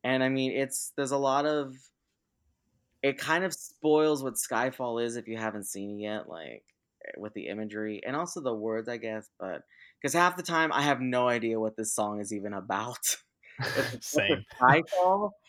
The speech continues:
Speaker 1: It's like, "Let the sky itself fall," but also "Let the sky fall," which Skyfall in and of itself is a place. Spoiler alert. But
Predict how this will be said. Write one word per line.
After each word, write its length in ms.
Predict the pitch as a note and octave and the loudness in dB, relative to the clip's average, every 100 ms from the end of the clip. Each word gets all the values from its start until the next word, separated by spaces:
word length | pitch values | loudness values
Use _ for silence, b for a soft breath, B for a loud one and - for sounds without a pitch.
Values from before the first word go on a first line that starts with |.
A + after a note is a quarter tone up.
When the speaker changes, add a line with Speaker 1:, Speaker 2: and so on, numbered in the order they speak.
| b | b
Speaker 1:
It's 140 | E3 | 6
like, 160 | E3+ C#3+ | 6 6
"Let 300 | C#3 F#3+ G#3+ | 6 6 6
the 120 | F#3 | 2
sky 520 | - - D#3+ D#3 D#3+ | 2 4 6 8 6
itself 520 | D3 C3 - D3+ C3+ C3+ | 4 0 0 4 4 4
fall," 260 | D3 C#3 A#2 | 4 6 6
but 140 | A#2 A#2+ | 4 4
also 280 | B2+ B2 A2+ | 4 4 0
"Let 220 | B2+ C3 | 0 0
the 120 | G#2+ | -4
sky 360 | - C3 A#2 A2+ | -2 2 2 2
fall," 200 | G#2 G2 | -4 -6
which 140 | G#2 | -4
Skyfall 760 | - B2+ B2+ C3+ - B2 A#2 G2+ | -2 4 4 2 0 2 2 0
in 100 | A2 | -4
and 140 | A2 | -4
of 100 | G#2+ | -6
itself 260 | F#2+ G2 F#2 | -6 -6 -6
is 80 | F2+ | -10
a 40 | |
place. 840 | - - F#2+ E2 E2 - - - - _ _ _ _ | -14 -6 -6 -6 -4 -2 -2 -2 -8 _ _ _ _
Spoiler 400 | - - A#2 F#2+ | -8 0 2 0
alert. 380 | D#2 D#2+ D#2 - - _ _ _ - _ A2+ | -4 -10 -12 -14 -20 _ _ _ -20 _ 2
But 280 | F#2+ F2 | 4 2